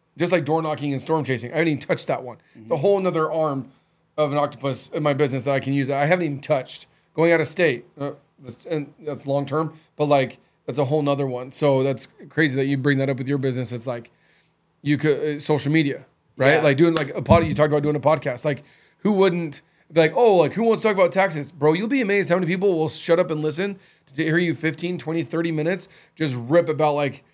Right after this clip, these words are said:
Speaker 1: what you and I just did about trucks. That's why I did it, 'cause I'm gonna throw it back to you so you can use it, and we'll use clips like, "Hey, here's why to use a brand new truck versus a used truck and the
Speaker 2: Yep.
Speaker 1: pros and cons." We, we all need that, especially in the blue collar space. Like, we all n-, we all want those tax incentives.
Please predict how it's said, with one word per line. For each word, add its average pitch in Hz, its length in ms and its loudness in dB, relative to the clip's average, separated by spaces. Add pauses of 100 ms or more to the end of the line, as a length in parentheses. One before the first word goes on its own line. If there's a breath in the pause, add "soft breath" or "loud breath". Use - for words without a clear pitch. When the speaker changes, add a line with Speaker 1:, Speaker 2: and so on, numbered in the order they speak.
(140)
Speaker 1:
what 156 160 -2
you 156 140 0
and 151 80 0
I 156 100 -2
just 160 140 -4
did 151 120 2
about 147 240 -2
trucks. 143 280 -4
That's 120 100 -12
why 139 120 0
I 131 40 -2
did 139 140 -2
it, 120 100 -6
'cause - 80 -10
I'm 135 100 -4
gonna 135 120 -4
throw 147 180 0
it 139 80 -4
back 143 160 -2
to 156 100 -4
you 180 160 0 (280 loud breath)
so 151 120 -6
you 135 60 0
can 135 100 0
use 151 160 2
it, 180 60 2
and 151 100 0
we'll 151 100 2
use 143 180 0
clips 165 240 -2
like, 135 160 -4
"Hey, 165 180 4 (260 loud breath)
here's 175 220 2
why 180 100 6
to 175 80 2
use 165 220 0
a 156 60 -2
brand 156 200 0
new 170 80 -2
truck 170 320 4 (260 soft breath)
versus 147 340 0
a 147 80 0
used 143 260 0
truck - 240 -14 (100)
and 139 80 -2
the 143 60 0
Speaker 2:
Yep. 127 60 -2
Speaker 1:
pros 156 180 6
and 143 100 -4
cons." 160 320 0 (600 soft breath)
We, 175 180 2
we 180 220 -2
all 151 220 0
need 147 180 -2
that, 127 160 -6
especially 170 240 2
in 151 80 -2
the - 60 -6
blue 170 100 6
collar 175 240 2
space. 202 400 -2 (240 soft breath)
Like, 139 160 -4
we 180 280 -4
all 170 240 6
n-, 160 200 -2
we 156 140 2
all 160 240 4
want 170 160 2
those 165 120 -2
tax 151 220 -2
incentives. 151 480 -4